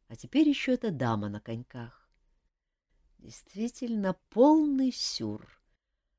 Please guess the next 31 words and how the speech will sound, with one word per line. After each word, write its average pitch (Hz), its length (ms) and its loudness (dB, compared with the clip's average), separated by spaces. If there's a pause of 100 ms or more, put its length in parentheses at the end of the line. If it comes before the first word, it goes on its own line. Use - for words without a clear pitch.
Наверное, 311 800 6
он 165 200 6
всё-таки 285 520 0
повредился 208 720 0
рассудком 214 600 -8
в - 80 -16
том 113 200 -6
подвале, 113 600 -8 (400)
как - 200 -6
в - 40 -20
прошлый 233 420 -2
раз. - 380 -12 (1400)
Но 247 180 8
больше 254 460 10
похоже 294 440 8
на 285 140 12
то, 320 160 4
что - 180 0
она 294 160 8
твоя 294 240 4
родственница. 113 880 0 (580)
Не 247 180 8
мать, 202 560 8
потому 143 380 4
что - 520 2
её 151 340 6
она 269 180 10
упоминала 185 520 4
в - 60 -4
третьем 226 380 -2
лице. - 460 -8